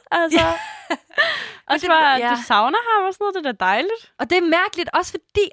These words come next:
Speaker 2: Ej, se, nu begynder jeg at blive sådan helt mærkelig igen, fordi så får jeg endnu... Bare af at sige det højt, for jeg ved jo, der er folk, der lytter til podcasten. Og så bliver jeg sådan... Er der nogen, der kommer til at dømme mig? Fordi jeg har jo... Jeg har set mere til Morten, end hvad jeg har snakket om i podcasten,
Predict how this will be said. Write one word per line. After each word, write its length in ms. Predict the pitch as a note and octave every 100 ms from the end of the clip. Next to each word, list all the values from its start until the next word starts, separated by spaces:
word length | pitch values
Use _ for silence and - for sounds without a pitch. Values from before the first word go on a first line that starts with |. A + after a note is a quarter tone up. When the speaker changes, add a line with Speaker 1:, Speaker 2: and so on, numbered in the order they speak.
| -
Speaker 2:
Ej, 140 | D#4+
se, 160 | D#4+ F4+
nu 80 | F#4
begynder 280 | F#4 G4
jeg 60 | F4+
at 60 | D4+
blive 100 | D#4+
sådan 140 | E4
helt 200 | E4 E4
mærkelig 240 | D#4+ D#4+ D#4
igen, 180 | D#4
fordi 200 | D#4 D#4+
så 120 | D#4 E4+ D4
får 140 | - D#4
jeg 120 | -
endnu... 180 | D#4+ F4 - - A#3+
Bare 160 | D4 D4+
af 40 | D4+
at 60 |
sige 160 | D4 C#4
det 100 | C4
højt, 260 | D4+ E4 -
for 100 | A#3+
jeg 140 | A#3
ved 120 | F4+
jo, 60 | D#4+
der 80 | A3+
er 40 |
folk, 240 | G3+ G#3
der 60 | G3+
lytter 200 | G3 F#3+
til 100 | -
podcasten. 500 | - F#3 - - - - _ _ - -
Og 80 |
så 100 | C4
bliver 140 | - D#4+
jeg 80 | -
sådan... 200 | D#4+ C#4 _ _ _
Er 100 | C4
der 60 | D4+
nogen, 220 | E4+ F4
der 60 | F4
kommer 200 | D4 B3+
til 140 | -
at 120 | B3
dømme 180 | A#3 A3+
mig? 120 | A#3
Fordi 320 | - A#3 C#4 G#3+
jeg 80 | B3+
har 220 | D#4 D#4
jo... 100 | - - _ - _
Jeg 80 | B3+
har 80 | B3+
set 220 | D#4+ C4
mere 180 | D4+ D#4+
til 140 | C#4+
Morten, 280 | C4 D4 E4+
end 80 | B3
hvad 80 | A3
jeg 80 |
har 60 | G#3
snakket 400 | - C#4+ F#4+ F4+
om 120 | C#4+
i 20 |
podcasten, 640 | C4+ C4+ - A#3 A3 -